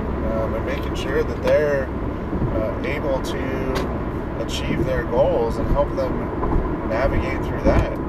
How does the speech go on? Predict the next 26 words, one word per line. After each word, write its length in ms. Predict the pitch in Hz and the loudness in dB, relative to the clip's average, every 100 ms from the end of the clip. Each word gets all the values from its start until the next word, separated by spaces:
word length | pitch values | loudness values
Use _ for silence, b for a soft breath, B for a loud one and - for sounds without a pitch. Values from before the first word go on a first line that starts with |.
| - | -6
If 120 | - | -4
they're 120 | - 208 | -2 0
not 160 | - | 4
able 200 | - - | 4 4
to 80 | - | -2
do 200 | - - | -4 0
that, 280 | - 107 - - - - - - - - | 0 0 0 -2 -4 -4 -4 -4 -4 -2
then, 320 | 127 131 127 123 - - - - 117 | 0 0 0 -2 -2 -2 -2 -2 0
um, 380 | - - - - - - - | 0 2 0 0 -2 -4 -2
like, 120 | - - - - - - - - - - - - - - - - - - - - - - - - - - - - - - - - | -2 -2 -2 -2 -4 -4 -4 -4 -4 -4 -4 -4 -4 -4 -2 -2 -4 -4 -4 -4 -2 -2 -2 -2 -2 -4 -4 -4 -4 -4 -4 -2
I 100 | 135 | 0
don't 180 | 143 123 | 0 -2
see 200 | - 156 | -2 -2
us, 140 | 139 - | -2 0
one, 560 | 160 165 147 - - | 0 0 -2 -4 -4
getting 300 | 135 147 147 | -2 -2 0
more 180 | 139 135 | 2 2
people 300 | - - 139 | 2 0 0
on 160 | 131 - | 0 -2
the 80 | |
team 260 | - - 120 | -4 -4 0
that'll 220 | 107 104 | 0 2
help 200 | 107 160 | 4 2
us 120 | 147 | 0
do 140 | - - | -4 -4
that, 240 | 101 123 | -2 -2